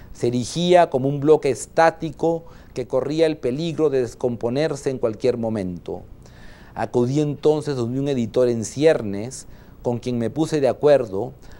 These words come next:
para sacar el libro bajo el sistema de bonos de prepublicación, que consistía en la creación de unas tarjetas que yo debía vender y que después serían canjeadas cuando el libro ya estuviera publicado.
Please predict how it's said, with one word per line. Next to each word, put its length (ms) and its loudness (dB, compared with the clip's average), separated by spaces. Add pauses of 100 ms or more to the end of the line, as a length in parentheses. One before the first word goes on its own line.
(160)
para 220 2
sacar 340 2
el 160 2
libro 540 -2
bajo 260 -2
el 100 -4
sistema 580 0
de 140 2
bonos 420 2
de 140 0
prepublicación, 1200 -4 (540)
que 140 -8
consistía 640 -2
en 80 -2
la 140 0
creación 520 0
de 60 -2
unas 160 -2
tarjetas 600 -2
que 120 -6
yo 120 0
debía 360 2
vender 580 0 (420)
y 80 -10
que 120 0
después 500 2
serían 420 0
canjeadas 840 0 (220)
cuando 260 -2
el 80 -2
libro 320 0
ya 180 2
estuviera 560 -2
publicado. 720 -6